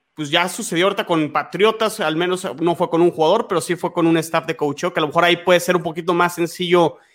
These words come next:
el mover las, las piezas,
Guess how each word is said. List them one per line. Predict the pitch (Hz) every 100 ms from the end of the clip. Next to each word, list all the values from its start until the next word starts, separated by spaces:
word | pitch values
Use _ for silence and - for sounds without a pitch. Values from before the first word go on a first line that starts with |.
| _
el | - 156
mover | 151 151 170 170
las, | 156 139 - _ _ _ -
las | 151 139 -
piezas, | - 175 180 247 269 -